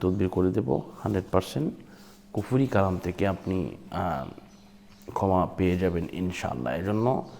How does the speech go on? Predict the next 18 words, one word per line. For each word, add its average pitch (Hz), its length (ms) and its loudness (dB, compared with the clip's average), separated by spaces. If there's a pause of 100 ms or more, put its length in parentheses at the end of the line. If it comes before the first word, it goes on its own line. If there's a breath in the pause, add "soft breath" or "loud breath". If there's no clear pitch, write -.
(300 loud breath)
আপনি 87 320 -2
আমাকে 90 540 -2 (260)
যদি 85 260 -4
আমার 80 240 -4
সাথে 95 160 -2
যোগাযোগ 87 360 0
করতে 92 280 -2
চান, 113 220 0
এই 78 100 -2
নাম্বারে 87 320 0
যোগাযোগ 87 460 -2
করবেন, 87 320 -2 (760 loud breath)
জিরো 95 180 6
ওয়ান 92 180 6
সিক্স - 520 -2 (300)
ফোর 90 320 2
থ্রি 92 260 4
জিরো 101 400 0